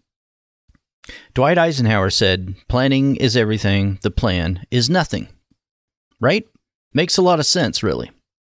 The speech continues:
Even though it seems, um, like a contradictory statement, planning is important, but so is execution.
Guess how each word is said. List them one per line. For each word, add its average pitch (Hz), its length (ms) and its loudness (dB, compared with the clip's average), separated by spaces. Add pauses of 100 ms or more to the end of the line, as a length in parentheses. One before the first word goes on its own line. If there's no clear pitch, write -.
(640)
Even 139 220 0
though 156 240 4
it 127 300 0 (260)
seems, 147 880 -2
um, 131 540 2
like 127 240 0
a 127 60 -2
contradictory 143 680 -2
statement, 196 720 -2 (760)
planning 175 540 0
is 147 380 2
important, 151 640 0 (1000)
but 127 520 0 (120)
so 190 380 2
is 175 300 2
execution. 269 920 0